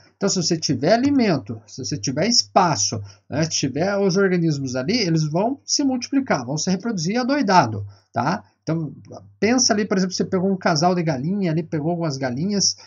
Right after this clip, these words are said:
ah, e soltou ali num pátio ali que você tem grande, e você tá lá tratando elas direto, direto, direto,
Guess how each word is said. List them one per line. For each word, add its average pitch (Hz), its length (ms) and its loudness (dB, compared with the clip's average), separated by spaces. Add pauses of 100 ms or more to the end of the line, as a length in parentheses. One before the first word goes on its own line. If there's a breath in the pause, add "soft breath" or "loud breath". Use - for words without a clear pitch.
(200 loud breath)
ah, 160 320 2
e 160 60 0
soltou 170 440 0
ali 175 120 2
num 165 160 0
pátio 175 480 2
ali 151 180 0
que 156 60 -6
você 147 120 -2
tem 180 400 0
grande, 202 540 2
e 208 80 -2
você 190 240 -2
tá 196 140 -2
lá 185 140 2
tratando 190 460 0
elas 180 200 2
direto, 160 400 0
direto, 165 300 -2
direto, 143 440 0